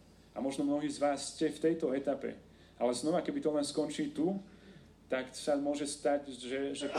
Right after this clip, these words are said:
prepukne pýcha v nás, alebo prepukne to, že si povieme, že, že, že už to viem robiť a už nepotrebujem nikoho iného, alebo že už nepotrebujem pána. Ale tá tretia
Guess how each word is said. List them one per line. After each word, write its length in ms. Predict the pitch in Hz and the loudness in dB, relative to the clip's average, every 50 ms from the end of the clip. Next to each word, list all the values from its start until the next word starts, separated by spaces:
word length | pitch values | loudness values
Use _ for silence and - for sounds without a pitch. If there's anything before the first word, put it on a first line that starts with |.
| - - | -2 0
prepukne 480 | - 151 151 - 165 160 - 160 147 | 0 -2 0 0 -2 -4 -2 -4 -4
pýcha 400 | - - 160 165 156 - 135 123 | -4 -4 -8 -8 -4 -2 -2 -2
v 80 | 107 113 | -2 -2
nás, 240 | 104 101 98 95 - | -6 -6 -6 -8 -6
alebo 240 | 117 110 110 120 120 | -8 -4 -6 -6 -4
prepukne 480 | - - - 151 143 - 151 139 139 | -2 -4 -4 -4 -4 0 0 -2 0
to, 80 | - 147 | 2 0
že 160 | 139 143 139 | 0 0 -2
si 160 | - - - | -2 -2 -2
povieme, 320 | 147 143 143 139 139 135 127 | 0 2 2 4 2 0 0
že, 240 | 120 135 139 131 127 - - - - - - - | 2 0 0 0 -2 -4 -12 -16 -16 -16 -12 -2
že, 200 | - - 139 135 135 135 139 - | 0 0 2 2 0 0 -2 -2
že 140 | 143 127 143 147 | -2 -2 -2 -2
už 320 | 160 202 208 202 - - | 0 -2 -2 -2 0 0
to 80 | 160 135 | 2 4
viem 160 | 156 160 156 | 4 2 4
robiť 480 | 151 165 175 131 117 104 - - - - - - - - | 4 4 4 4 0 -4 -4 -12 -16 -16 -20 -20 -16 -8
a 80 | 120 123 | -4 -4
už 160 | 127 123 139 | -2 0 0
nepotrebujem 480 | 160 160 175 165 - 156 139 143 135 139 | 0 0 0 0 2 4 4 4 4 4
nikoho 320 | 143 143 - 160 147 147 | 2 2 2 2 2 2
iného, 320 | 143 147 147 143 131 117 | 2 2 2 0 0 0
alebo 240 | 113 110 113 113 117 | -2 -4 -4 -4 -4
že 160 | 117 117 131 | -2 -2 0
už 80 | 127 123 | -2 0
nepotrebujem 480 | 147 143 147 151 135 135 127 131 131 127 | 0 -2 -2 -2 -2 -2 -2 -2 -2 0
pána. 400 | - 135 131 139 135 120 98 95 - - - - - - - - - - - - - - - - - - - - - - - - - | 0 0 0 0 -4 -4 -6 -8 -12 -16 -20 -20 -20 -20 -20 -20 -20 -20 -20 -20 -20 -20 -20 -20 -20 -20 -20 -20 -20 -20 -20 -12 -4
Ale 160 | 120 123 131 | 0 0 0
tá 80 | 131 147 | 2 0
tretia 640 | 139 - 156 170 185 - 165 147 143 139 135 127 | 0 4 4 4 4 4 4 4 4 4 2 -2